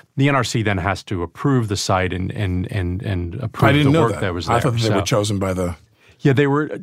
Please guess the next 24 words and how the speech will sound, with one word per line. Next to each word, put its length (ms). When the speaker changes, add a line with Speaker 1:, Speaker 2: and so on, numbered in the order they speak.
Speaker 1:
chosen, 460
they're 160
chosen 360
by 140
the 80
power 280
companies, 500
uh, 300
initially, 760
um, 520
and 140
then 100
again, 260
the 220
N 100
R 80
C 180
approves 400
it 100
and 140
does 200
those 160
things. 180
So 220